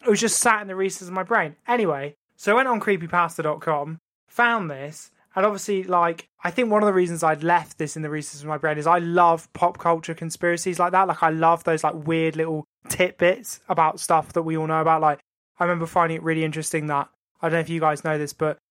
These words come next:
the Titanic, the boat that sunk, is actually the wrong boat. That's not to say that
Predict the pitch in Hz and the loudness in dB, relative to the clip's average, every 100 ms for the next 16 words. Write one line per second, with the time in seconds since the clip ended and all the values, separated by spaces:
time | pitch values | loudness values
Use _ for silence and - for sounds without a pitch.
0 | _ _ - 165 - 185 175 165 170 185 | _ _ -4 -4 0 0 0 -4 -2 -4
1 | 247 - _ _ - 156 165 156 208 _ | -8 -18 _ _ -8 0 2 2 -4 _
2 | _ 170 160 165 156 185 - _ _ _ | _ -6 -2 0 0 -2 -12 _ _ _
3 | _ _ 160 175 180 - 180 160 151 165 | _ _ 0 0 0 -6 -2 -2 0 4
4 | 165 160 156 - 156 226 - _ _ _ | 4 2 -2 2 2 0 -8 _ _ _
5 | 170 160 214 - - 196 185 | -6 2 2 2 2 2 0